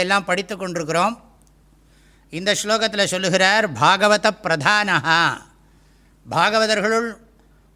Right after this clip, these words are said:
முக்கியமானவன். முதல்ல பாகவதோத்தமன்னு சொன்னார், இங்கே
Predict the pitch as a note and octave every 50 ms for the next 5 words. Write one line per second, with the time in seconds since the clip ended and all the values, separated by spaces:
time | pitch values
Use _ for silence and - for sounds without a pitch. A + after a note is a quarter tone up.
0 | - D3+ D#3 - - A#3+ A3 G#3 G3 G3 G3 F#3+ F#3 F3 F3+ F#3 F3 C3+ B2+ -
1 | _ _ - B2+ D3 F3+ G3 G#3+ A3 A3 E3+ E3 F#3 G#3+ G#3+ A3+ A#3 A3+ A3+ A3+
2 | A#3+ A#3+ A#3 - - A3+ A#3 A3+ A#3 A#3+ A#3 - G#3 F#3+ F#3 F#3 F#3 F#3 G#3 A#3
3 | A#3 - - - _ _ _ _ _ _ _ _ _ _ _ _ _ _ _ _
4 | _ _ _ _ - D#3 D3 F3+ F3+